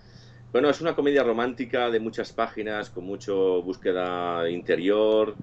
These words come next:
unos personajes jóvenes que están empezando a trabajar y a enamorarse y tal. Y a mí me pareció una absoluta delicia que devoré, mira que son casi mil páginas, y devoré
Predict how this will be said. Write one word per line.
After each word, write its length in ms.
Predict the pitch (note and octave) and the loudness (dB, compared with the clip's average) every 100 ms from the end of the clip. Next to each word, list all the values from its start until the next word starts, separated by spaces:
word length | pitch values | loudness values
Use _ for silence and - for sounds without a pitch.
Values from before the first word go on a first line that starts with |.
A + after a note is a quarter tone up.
| - - | -16 -10
unos 100 | F#2+ | -2
personajes 420 | F#2 G2 F#2 F2+ | -2 -2 -4 -6
jóvenes 380 | - F2+ F2 F2 | -2 0 0 -2
que 80 | F2 | -6
están 260 | - E2 D#2+ | -4 -4 -4
empezando 440 | D#2 - E2+ D#2+ | -8 -8 -6 -6
a 20 | |
trabajar 640 | D2+ D2 - A#2 A#2 A2+ G2 | -6 -8 -2 0 2 4 2
y 60 | |
a 60 | E2+ | 0
enamorarse 560 | D#2+ D#2 G2 A2+ - | -2 0 0 0 -2
y 40 | B2+ | 0
tal. 280 | A#2+ B2+ - - - - - - | 2 2 -2 -16 -20 -20 -20 -2
Y 80 | A2 | 2
a 20 | |
mí 60 | C3+ | 4
me 40 | |
pareció 300 | C3 A#2 A#2+ | 2 0 0
una 220 | A#2+ G#2+ | 0 -2
absoluta 360 | G2 - G2+ G#2 | -2 -4 -2 0
delicia 480 | E2+ G2+ - A#2+ G#2+ | -2 -4 -4 -4 -2
que 240 | F#2 E2 | -2 0
devoré, 400 | E2 D#2+ D#2+ F#2+ | 0 0 0 0
mira 160 | F2 F#2 | 0 -6
que 60 | |
son 180 | F2+ E2+ | -6 -8
casi 200 | F2+ - | -8 -8
mil 160 | D#2 D2 | -8 -6
páginas, 440 | F2 - G2+ G2+ F2 | -6 -6 -6 -6 -4
y 40 | |
devoré 680 | D#2 D2 D2+ E2 F2 D#2 | -2 -2 0 2 4 2